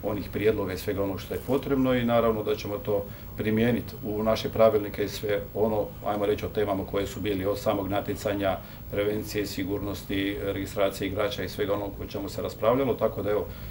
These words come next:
sad ćemo u Savezu sa suradnicima napraviti rezime svega, prijedloga i ostaloga i naravno, ovaj, to i primijeniti u, u, u, u ovoga praksi. Pa dobro, posebno ovo je općenito pričanje kao pitanju sigurnost, tako da, evo,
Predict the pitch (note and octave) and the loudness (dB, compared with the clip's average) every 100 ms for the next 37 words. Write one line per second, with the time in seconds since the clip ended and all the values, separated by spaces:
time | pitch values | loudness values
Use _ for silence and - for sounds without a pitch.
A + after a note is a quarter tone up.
0 | - - G#2 G#2+ G2+ F#2 F#2 G#2 G#2+ F#2 | -12 -2 0 0 0 -4 -2 0 0 0
1 | - F#2 - G#2 F#2+ F#2+ F#2+ F#2 F#2 G2+ | -4 -4 -2 0 -2 -4 -6 -6 -2 -2
2 | F#2+ - F#2+ F#2+ G2 F2+ G#2 A2+ A2+ G2+ | -2 -4 -4 -4 -4 -2 2 4 4 2
3 | - G#2 A2 G2+ F#2+ G2 G#2 - A#2 A2+ | 2 0 2 0 0 0 -2 0 2 2
4 | A2+ A2 A2 G#2 G#2 G2 F#2+ - - - | 2 2 -2 -2 -2 -2 -6 -10 -14 -8
5 | G#2 G2+ G2+ G2+ A#2 G#2 F#2+ G2 G#2+ G#2 | -2 2 2 4 4 4 2 -4 -2 -4
6 | F#2+ F#2+ F#2 G2 G2+ G2 G2+ G2 F#2+ G2 | -4 -6 -4 -4 -4 -4 -6 -4 -4 -4
7 | G2 F#2 F#2 F2+ - - - - - - | -4 -4 -4 -6 -8 -10 -12 -14 -14 -12
8 | - - - - - - A3+ F#3 - - | -12 -12 -14 -14 -14 -6 -4 -4 -4 -4
9 | - - G2+ G2 F2 F2 F2+ G#2 G2+ - | -2 -4 -6 -4 -4 -4 -2 0 -2 -2
10 | G2+ G2+ F2+ - G2+ G2+ F#2+ F2 F2 G#2 | -6 -6 -8 -8 -6 -6 -6 -8 -8 -8
11 | F#2 F2+ - F2 F#2+ F#2+ - G2 F2+ F2 | -6 -6 -6 -6 -6 -6 -4 -6 -4 -4
12 | F2+ F2 | -4 -4